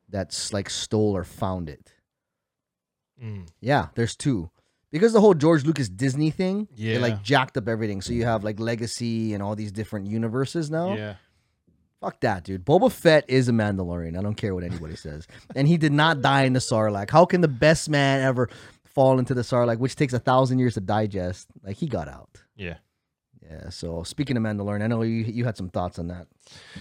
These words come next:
Speaker 2: Yeah, I just feel like it's, um, I mean,
Speaker 1: It's
Speaker 2: I,
Speaker 1: pushed.
Speaker 2: I watch it because I'm, I'm a Star Wars fan, but I feel like, and when I say the, the, when I say the show, you're gonna be like, "Yeah, I get it." It's like, it's like they took Star Wars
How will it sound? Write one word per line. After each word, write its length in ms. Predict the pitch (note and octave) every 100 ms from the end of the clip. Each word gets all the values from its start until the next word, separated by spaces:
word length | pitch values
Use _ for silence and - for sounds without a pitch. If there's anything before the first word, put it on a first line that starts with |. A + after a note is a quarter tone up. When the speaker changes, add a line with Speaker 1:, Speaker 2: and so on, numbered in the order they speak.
| - -
Speaker 2:
Yeah, 360 | G3 D#3+ D3+ C#3 - - D3
I 60 |
just 200 | D#3 -
feel 140 | F3+ D#3+
like 220 | D3 -
it's, 180 | C3+ C3
um, 360 | A2+ A2 G#2 - - _ _ _ _ - - -
I 80 | C3+
mean, 160 | D3
Speaker 1:
It's 80 | C#3
Speaker 2:
I, 40 |
Speaker 1:
pushed. 320 | A#2 A2 - - _ _ _ -
Speaker 2:
I 80 | D3+
watch 280 | E3+ G#3+
it 80 | A#3
because 380 | F#3 - D#3+ C#3+
I'm, 260 | C3+ B2 A#2
I'm 140 | A#2
a 60 | A2
Star 280 | - A2+
Wars 240 | G#2+ G#2+ -
fan, 320 | G#2+ G2+ G2+ G#2+
but 100 | B2
I 60 |
feel 300 | A#2 D#3 D#3
like, 180 | D3+ C#3
and 80 | B2+
when 100 | B2
I 60 |
say 300 | A#2 - F#3
the, 140 | G#3+ E3+
the, 260 | C3 B2+ -
when 160 | C3+
I 60 | B2
say 240 | - G3
the 100 | F#3+
show, 380 | C3+ - C#3+ A2+
you're 140 | A2
gonna 120 | A#2 A#2
be 120 | A#2
like, 280 | A2 A2 _ _ _ _ _ _ _
"Yeah, 240 | A#2+ B2
I 100 | A#2
get 220 | A2+ G#2+ G#2
it." 120 | G#2
It's 260 | A#2+ - -
like, 220 | D3+ C#3+ _ _ _
it's 200 | C#3+ -
like 140 | F3 E3+
they 100 | D#3+
took 340 | - E3+ -
Star 340 | - C3+ C3+ C3+
Wars 460 | C#3 C#3 C#3 -